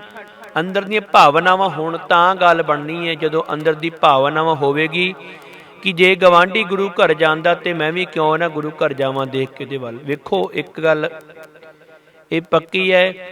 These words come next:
ਕਿ ਗਲਤ ਚੀਜ਼ ਨੂੰ ਦੇਖ ਕੇ ਗਲਤ ਕੰਮ ਬੜੀ ਛੇਤੀ ਹੁੰਦਾ, ਪਰ ਚੰਗੇ ਕੰਮ ਨੂੰ ਵੇਖ ਕੇ ਚੰਗਾ ਕੰਮ ਹੁੰਦਿਆਂ ਬਹੁਤ ਸਮਾਂ ਲੱਗ ਜਾਂਦਾ। ਇੱਕ ਅਖਾਣ ਵਰਤੀ ਜਾਂਦੀ ਹੈ ਕਿ ਰੂਪ ਨਹੀਂ ਆਉਂਦਾ ਮੱਤ ਤਾਂ ਆ ਜਾਂਦੀ ਹੈ।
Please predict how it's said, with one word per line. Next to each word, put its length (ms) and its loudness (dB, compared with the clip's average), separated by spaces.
ਕਿ 100 -2
ਗਲਤ 400 6
ਚੀਜ਼ 300 -2
ਨੂੰ 180 -4
ਦੇਖ 280 0
ਕੇ 480 0
ਗਲਤ 260 4
ਕੰਮ 260 0
ਬੜੀ 220 0
ਛੇਤੀ 260 -10
ਹੁੰਦਾ, 160 -2
ਪਰ 200 2
ਚੰਗੇ 460 -4
ਕੰਮ 280 0
ਨੂੰ 120 -6
ਵੇਖ 160 -4
ਕੇ 140 -6
ਚੰਗਾ 340 -2
ਕੰਮ 260 -2
ਹੁੰਦਿਆਂ 360 -6
ਬਹੁਤ 220 -2
ਸਮਾਂ 280 -8
ਲੱਗ 120 -12
ਜਾਂਦਾ। 280 -16
ਇੱਕ 260 -8
ਅਖਾਣ 340 2
ਵਰਤੀ 320 -2
ਜਾਂਦੀ 400 -4
ਹੈ 120 -4
ਕਿ 140 2
ਰੂਪ 460 0
ਨਹੀਂ 240 0
ਆਉਂਦਾ 260 0
ਮੱਤ 280 -2
ਤਾਂ 180 0
ਆ 220 4
ਜਾਂਦੀ 460 -2
ਹੈ। 180 -4